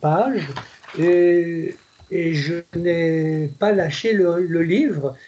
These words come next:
jusqu'à la fin de la dernière page. Ça commence comme ça, ça, ça dit, euh, « Quand septembre arrive, les vastes plaines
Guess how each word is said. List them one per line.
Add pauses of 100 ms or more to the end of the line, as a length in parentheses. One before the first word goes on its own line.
jusqu'à
la
fin
de
la
dernière
page. (680)
Ça
commence
comme
ça,
ça,
ça
dit, (360)
euh, « (120)
Quand
septembre
arrive,
les
vastes
plaines